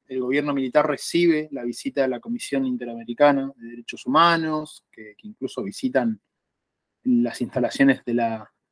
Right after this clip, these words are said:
eh, en ese entonces de la esma, de la Escuela de Mecánica de la Armada. Digo, esto que voy a decir es hacer historia contrafáctica, pero digo, más allá de promesa o no de, del gobierno de Alfonsín, iba a ser realmente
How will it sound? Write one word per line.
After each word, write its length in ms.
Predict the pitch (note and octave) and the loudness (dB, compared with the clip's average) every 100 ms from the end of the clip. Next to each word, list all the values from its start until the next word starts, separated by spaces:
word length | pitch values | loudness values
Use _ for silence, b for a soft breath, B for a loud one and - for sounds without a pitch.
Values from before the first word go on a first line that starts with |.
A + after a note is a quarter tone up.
| - | -10
eh, 200 | A#2 A2 | -10 -6
en 120 | A#2 | -2
ese 160 | B2+ B2 | -2 0
entonces 380 | A#2+ B2+ B2 A2+ | 0 0 0 -4
de 80 | |
la 160 | A#2 C#3 | 6 8
esma, 300 | D#3+ - C#3 | 6 2 -2
de 80 | A#2 | -2
la 60 | - | -4
Escuela 220 | - B2+ | -2 0
de 60 | |
Mecánica 380 | A#2+ A#2+ B2+ B2 | 0 0 -2 -2
de 60 | A#2+ | -4
la 60 | |
Armada. 520 | A#2+ D3+ D#3+ D3+ D3+ - _ _ _ _ _ _ | 2 4 6 6 4 -2 _ _ _ _ _ _
Digo, 160 | B2+ C3 | -4 -2
esto 160 | C#3 | 0
que 60 | C3+ | 2
voy 120 | C#3 | 2
a 60 | C3+ | 2
decir 220 | D3+ D#3 | 0 0
es 100 | C3+ | 0
hacer 200 | B2 C#3 | -2 -4
historia 300 | B2 C#3+ C#3+ | -2 -2 0
contrafáctica, 760 | B2+ B2+ B2+ C#3+ C3 C3 A#2+ | -2 -4 2 4 4 -2 -8
pero 140 | A2+ B2 | -4 0
digo, 140 | B2 | 0
más 240 | B2+ C3 D3 | 0 -4 -6
allá 300 | - D3+ D#3 | 2 6 8
de 280 | D3 C#3+ - _ _ _ _ | 6 2 -6 _ _ _ _
promesa 600 | C3+ B2+ C#3+ D3 - C#3+ | -4 0 0 0 4 4
o 80 | C3+ | 4
no 400 | D3 D#3 E3 B2+ B2+ - | 2 0 -2 -8 -14 -2
de, 580 | B2+ B2 A#2 A#2 A#2 A#2 | 0 0 -4 -8 -10 -10
del 120 | A#2+ | -6
gobierno 340 | B2 C3 C#3+ | 0 2 2
de 40 | C3+ | 0
Alfonsín, 760 | B2 B2+ B2 - E3 F#3 G3+ _ _ _ _ | -2 -6 -6 -2 2 2 0 _ _ _ _
iba 200 | C3+ C#3+ | 2 2
a 40 | C#3 | 2
ser 200 | - C#3+ | 2 4
realmente 800 | C#3+ D3 D#3 D3 C#3+ C3 A#2+ A2+ | 4 4 0 2 2 2 0 -6